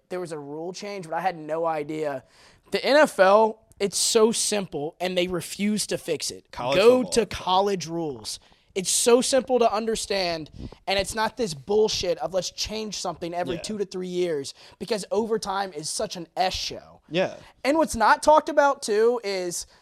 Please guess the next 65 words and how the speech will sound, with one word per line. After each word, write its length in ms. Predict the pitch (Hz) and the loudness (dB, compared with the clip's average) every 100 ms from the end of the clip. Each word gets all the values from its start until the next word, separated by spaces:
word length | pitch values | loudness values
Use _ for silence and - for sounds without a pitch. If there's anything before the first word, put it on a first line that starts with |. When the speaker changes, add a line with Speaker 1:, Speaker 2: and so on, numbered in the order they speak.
| _ - | _ -16
Speaker 1:
the 240 | 196 196 | -14 -6
Super 320 | - 269 269 | -2 2 4
Bowl, 260 | 226 247 233 | 8 8 8
it 140 | 185 | 4
would 200 | 175 190 | 2 -2
not 200 | 175 180 | 0 2
have 100 | 180 180 | 0 -2
ended 240 | 190 175 | -6 -6
in 100 | 175 | -6
a 60 | - | -6
tie, 420 | 170 165 185 180 _ | -4 0 0 -2 _
Speaker 2:
Yeah. 80 | 135 | -2
Speaker 1:
but 80 | 254 | 0
an 80 | 277 | 0
N 120 | 359 | 4
F 120 | 320 | 4
L 140 | 247 240 | 6 2
game 200 | 208 185 | 2 -6
can 160 | 170 151 | -8 -8
still 300 | - 220 185 | -4 -2 -2
end 100 | 175 | -6
in 100 | 151 | -10
a 80 | |
tie. 320 | 127 165 110 107 - | -8 -8 -8 -14 0
That's 160 | 277 | 2
Speaker 2:
That's 100 | 294 294 | 2 0
Speaker 1:
rid-, 80 | |
Speaker 2:
garbage. 300 | 170 104 208 | -2 -4 0
Speaker 1:
yeah, 100 | 254 170 | 2 2
that's, 100 | 208 | 0
that's 200 | 233 - | -2 -4
Speaker 2:
That's 180 | 247 - | -6 -12
garbage. 100 | - | -6
Speaker 1:
stupid. 560 | - - 226 175 127 104 - | -4 -2 -2 -2 -12 -12 -2
Speaker 2:
Like, 220 | 139 110 _ _ | -2 -2 _ _
if 80 | 135 | -2
Speaker 1:
And 40 | 127 | 4
Speaker 2:
you're 80 | 170 | 6
gonna 260 | 202 180 | 8 8
bring 420 | 135 - 131 131 143 | 6 0 0 2 0
a 60 | |
new 180 | 131 131 | -2 -6
rule 320 | 117 110 113 | -8 -10 -10
in 160 | 117 120 | -10 -10
just 300 | 135 143 117 | -6 -6 -2
for 60 | 147 | -4
the 60 | |
Speaker 1:
Yes. 80 | 120 123 | -4 -4
Speaker 2:
playoffs, 380 | 120 131 - | -4 -4 -6
just 240 | - 190 180 | -12 -12 -8
do 140 | 190 | -6
it 80 | 262 | -6
for 100 | - | -6
the 120 | 196 143 | -6 -6
entire 500 | 113 147 139 113 - | -6 -6 -6 -8 -14
season. 300 | - 123 143 | -12 -6 -4
Speaker 1:
Yes. 60 | 131 | -4
Speaker 2:
Like, 140 | 147 | -4
if 160 | 175 226 | -4 -4
you're 140 | 226 | -4
gonna 100 | 202 | -4
keep 300 | - 175 - | -4 -12 -8
the, 180 | 147 139 127 | -6 -6 -4
this 180 | 147 110 | -6 -6
overtime, 480 | 127 113 101 90 | -10 -10 -18 -20